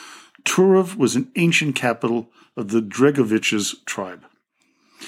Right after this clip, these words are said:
They were one of the three Eastern Slavic tribes that are considered the ancestors of the modern Belarusian people, with the others being the Kriviches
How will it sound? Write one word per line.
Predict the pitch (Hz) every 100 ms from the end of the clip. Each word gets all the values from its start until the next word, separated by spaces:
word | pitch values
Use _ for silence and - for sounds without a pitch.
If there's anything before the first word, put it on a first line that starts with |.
| -
They | -
were | 196
one | 165 170
of | 139
the | 117
three | - 156 175 240
Eastern | 156 - 156 135
Slavic | - 131 123 120 -
tribes | - 127 110 104 - -
that | 120 113
are |
considered | 113 110 - 143 127
the | 123 -
ancestors | 160 160 - 110 - 110 -
of | 120
the | 104
modern | 110 113 127 131 127 127 - - _ -
Belarusian | 107 131 131 123 113 123 110
people, | - 98 - - _ _ _ - - - -
with | 113
the | 147
others | 131 143 131
being | - 117 104
the | 95
Kriviches | - - 165 190 - 196 190